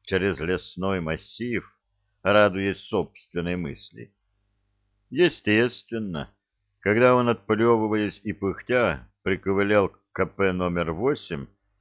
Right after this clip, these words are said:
там еще никого не было. Все четыре гелиевые ручки висели на веточке,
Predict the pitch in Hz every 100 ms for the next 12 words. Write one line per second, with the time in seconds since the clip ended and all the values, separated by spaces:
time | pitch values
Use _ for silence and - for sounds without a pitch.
0 | _ _ 76 82 95 104 - 117 117 117
1 | 123 127 120 92 85 95 85 - _ _
2 | _ _ _ _ _ _ _ - - 180
3 | 147 107 135 151 107 104 120 127 113 104
4 | 92 123 - 104 92 87 - 107 117 110
5 | 90 78 101 110 101 - - 76